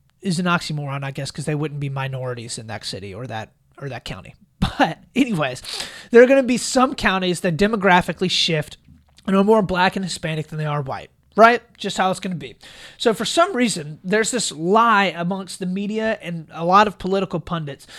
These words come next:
that if you are a minority, then you are, already know how you're gonna vote before Election Day. You have to vote democratically. You have to vote one way. That's why you heard Biden go on that radio show a while ago, and he said that, you know, if you,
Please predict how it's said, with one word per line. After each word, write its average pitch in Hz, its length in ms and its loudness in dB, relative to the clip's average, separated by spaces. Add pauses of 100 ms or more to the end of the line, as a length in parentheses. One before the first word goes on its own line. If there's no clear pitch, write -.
(120)
that 185 260 -4
if 170 160 -8
you 233 200 0
are 240 120 8
a 214 80 6
minority, 196 640 0 (280)
then 180 320 0
you 226 420 2
are, 190 220 2
already 220 300 6
know 202 180 4
how 185 80 4
you're 185 160 2
gonna 175 160 -2
vote 160 260 -4
before 156 240 -4
Election 170 360 -2
Day. 170 160 -2
You 160 220 -4
have 190 280 0
to 185 80 -2
vote 165 280 -4
democratically. 151 640 -6
You 156 120 -4
have 170 260 -2
to 165 60 -8
vote 147 260 -6
one 139 220 -12
way. 95 240 -12 (580)
That's 208 180 -4
why 240 280 6 (280)
you 202 100 0
heard 196 180 2
Biden 190 300 6
go 190 120 0
on 180 120 -4
that 170 200 -4
radio 165 320 -4
show 139 220 -6
a 135 60 -4
while 135 260 -6
ago, 131 280 -8 (240)
and 160 120 -2
he 170 60 0
said 196 260 2
that, 156 220 0
you 180 120 0
know, 160 160 0
if 143 160 -8
you, 214 300 2